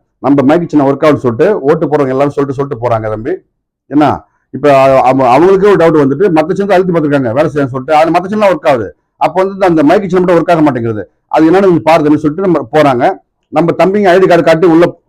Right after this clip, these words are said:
பாருங்க, இது, இதுவே தவறு. நாம் தமிழ் கட்சின்னு சொல்லிட்டு அவங்க பூத் ஏஜென்ட் காட்டிட்டு உள்ள போறாங்க. ஏன்னா அதுக்கு அவங்க, அவங்க அனுமதிக்கல. அப்ப அவங்க திட்டமிடுறாங்கன்னு தான் தெரியுது,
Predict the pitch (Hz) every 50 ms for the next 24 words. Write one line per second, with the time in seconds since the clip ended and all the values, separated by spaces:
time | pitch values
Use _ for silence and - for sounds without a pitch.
0 | 123 127 123 160 170 151 131 123 120 127 135 143 175 190 175 165 175 196 214 214
1 | - 156 147 147 127 95 - - _ _ _ _ _ _ _ _ _ _ _ _
2 | _ _ _ _ _ - 123 147 165 185 208 220 - 214 196 196 185 180 180 175
3 | 175 175 160 - 175 160 170 220 202 180 175 170 147 143 180 202 185 185 175 165
4 | 180 180 160 170 160 170 160 156 160 175 175 156 165 175 151 - 151 165 170 165
5 | 151 131 120 127 151 311 - - _ _ _ _ _ _ _ _ _ _ _ -
6 | 165 175 160 160 175 190 208 196 185 170 165 156 147 143 135 131 127 123 127 147
7 | 143 143 139 160 160 147 127 107 110 104 92 - _ _ _ _ _ _ _ -
8 | 151 160 - - - 170 175 190 - 185 175 170 214 220 208 196 196 196 196 180
9 | 208 202 185 160 160 151 135 131 139 156 143 107 82 - _